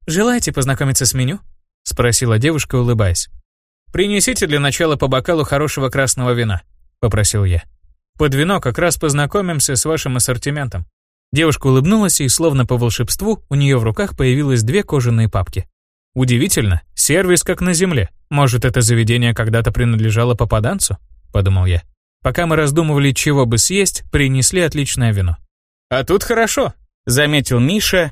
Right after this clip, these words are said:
который оглядывался украдкой и вел себя несколько скованно. «Да», ответил он, рассматривая обстановку. «Тут очень необычно». Еще бы, высокие потолки, хрустальные люстры,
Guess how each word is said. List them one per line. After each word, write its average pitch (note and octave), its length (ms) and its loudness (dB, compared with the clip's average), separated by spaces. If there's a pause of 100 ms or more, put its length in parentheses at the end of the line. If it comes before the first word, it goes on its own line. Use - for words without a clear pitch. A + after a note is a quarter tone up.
(120)
который C#3 340 2
оглядывался B2+ 640 2
украдкой C3 520 0
и A#2+ 200 -2
вел D3 200 2
себя B2 380 2
несколько A#2+ 460 -2
скованно. F2+ 460 0 (540)
«Да», F3 320 2 (460)
ответил B2+ 500 2
он, E3+ 140 2
рассматривая A#2+ 600 2
обстановку. A#2+ 540 -2 (380)
«Тут B3 180 -2
очень B3 240 0
необычно». F3+ 520 0 (720)
Еще E3 480 2
бы, G#2 180 0 (160)
высокие C#3+ 460 0
потолки, B2 640 0
хрустальные B2+ 680 0
люстры, C3 500 0